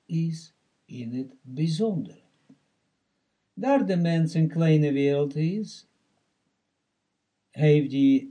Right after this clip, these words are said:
dezelfde opbouw als het heelal. Als het licht, als het licht dat het hele heelal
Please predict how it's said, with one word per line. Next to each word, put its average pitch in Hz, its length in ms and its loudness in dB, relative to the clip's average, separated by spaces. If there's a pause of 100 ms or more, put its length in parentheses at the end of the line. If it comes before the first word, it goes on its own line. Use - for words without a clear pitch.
dezelfde 165 920 -4
opbouw 127 800 -8 (240)
als 113 340 -12
het 127 180 -10
heelal. 180 520 -6 (1400)
Als 165 340 0
het 160 180 -4
licht, 160 440 -2 (960)
als 208 260 -2
het 240 180 -6
licht 190 440 -6 (520)
dat 160 380 -2 (600)
het 135 280 -8
hele 143 680 -2 (720)
heelal 120 680 -4